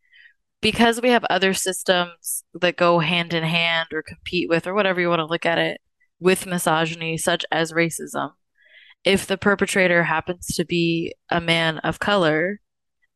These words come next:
more often than not, the, well, I don't know, but I can't say more often than not. I don't know every example. Time and time again, historically, the punishment for those men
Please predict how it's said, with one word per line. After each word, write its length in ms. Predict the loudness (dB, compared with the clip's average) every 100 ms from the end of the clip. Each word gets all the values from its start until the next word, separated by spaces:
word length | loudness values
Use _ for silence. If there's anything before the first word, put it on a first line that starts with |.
| -20
more 260 | -4 2 2
often 380 | 2 0 -2 -2
than 200 | -4 0
not, 540 | 2 2 0 -6 -8 _ _ -20 -2
the, 580 | 2 4 4 2 0 -4 _
well, 140 | 0 2
I 40 |
don't 140 | 2 2
know, 140 | 0
but 100 | 2 -2
I 40 |
can't 220 | -2 -6
say 80 | -4
more 100 | -2
often 220 | -4 -6 -12
than 120 | -6
not. 200 | 0 2
I 140 | 2 0
don't 200 | -4 -4
know 180 | -4 -2
every 320 | -2 -2 -6
example. 500 | -6 -12 -10 -14 -14 -20 -20 -20 -18 0
Time 240 | 0 0
and 80 | 0
time 160 | 0 2
again, 220 | 0 0
historically, 800 | -2 0 2 2 2 -2 -2 -8 _ _
the 80 | -2
punishment 560 | 0 0 0 0 -2 -2
for 100 | 0
those 280 | 2 2 2
men 220 | -2 -4